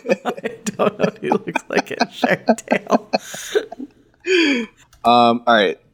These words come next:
Speaker 2: as we round out here, would you watch this movie again?
Speaker 1: Yes, absolutely.
Speaker 2: Hell yeah.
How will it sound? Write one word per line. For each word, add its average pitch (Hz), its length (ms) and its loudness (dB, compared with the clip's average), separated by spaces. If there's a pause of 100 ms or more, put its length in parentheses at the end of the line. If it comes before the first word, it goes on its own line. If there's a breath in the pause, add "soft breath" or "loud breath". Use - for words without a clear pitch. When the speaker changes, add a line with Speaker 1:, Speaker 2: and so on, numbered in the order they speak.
Speaker 2:
as 123 160 4
we 131 80 6
round 104 280 6
out 87 160 2
here, 95 400 2
would 123 160 4
you 120 60 8
watch 95 160 4
this - 140 -8
movie 90 200 -6
again? 78 260 -8 (520)
Speaker 1:
Yes, - 440 0
absolutely. 120 880 -2 (460 soft breath)
Speaker 2:
Hell 104 320 4
yeah. 78 220 -2